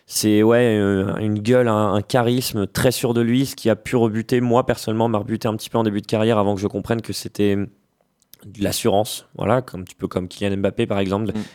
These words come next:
Speaker 1: Une énorme confiance en soi. Euh, la frontière
Speaker 2: Qui
Speaker 1: avec
Speaker 2: est,
Speaker 1: l'arrogance
Speaker 2: qui
Speaker 1: est
Speaker 2: est
Speaker 1: toujours
Speaker 2: indispensable si tu veux t'imposer
Speaker 1: Mais
Speaker 2: dans le
Speaker 1: totalement.
Speaker 2: meilleur, dans les meilleures ligues du monde.
Speaker 1: Totalement, qui est de toute façon indispensable pour être un des meilleurs joueurs du monde,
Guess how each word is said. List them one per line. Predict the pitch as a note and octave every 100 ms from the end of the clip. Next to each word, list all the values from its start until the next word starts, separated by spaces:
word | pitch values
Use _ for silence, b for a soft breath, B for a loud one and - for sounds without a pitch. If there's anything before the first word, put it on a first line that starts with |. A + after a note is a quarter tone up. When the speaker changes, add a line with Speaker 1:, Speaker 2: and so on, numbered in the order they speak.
| B
Speaker 1:
Une | G#2 G2+ G#2+
énorme | A#2 C3 B2+
confiance | - A2 - G#2+
en | A2
soi. | - A2+ C3+ C#3
Euh, | G2+ G2 F#2+
la | F#2+ F2
frontière | - F#2 - A2+
Speaker 2:
Qui |
Speaker 1:
avec | A#2+
Speaker 2:
est, |
Speaker 1:
l'arrogance | G#2 F#2+ G2 F#2+
Speaker 2:
qui | A#2
Speaker 1:
est |
Speaker 2:
est |
Speaker 1:
toujours | A#2 A#2+
Speaker 2:
indispensable | A#2 - B2+ A#2 - C#3 B2+
si | - G#2
tu | -
veux | A2+
t'imposer | - A2 A2+ A2 A#2+
Speaker 1:
Mais |
Speaker 2:
dans | A2
le |
Speaker 1:
totalement. | A2 A2+ A2+
Speaker 2:
meilleur, | A2 G#2
dans |
les | A2
meilleures | A2 A2 A2
ligues | G#2+
du | G#2+
monde. | C3 C#3+
Speaker 1:
Totalement, | G#2 A#2 A#2+ C#3+
qui | A#2+ A2
est |
de | G2
toute | A2 -
façon | A2 - G#2
indispensable | G2+ - G#2+ - A#2+
pour | - F#2+
être | F#2+
un | F#2+
des | F#2+
meilleurs | G2+ G#2 G#2+
joueurs | G2 G2
du | F#2
monde, | A2+ C3+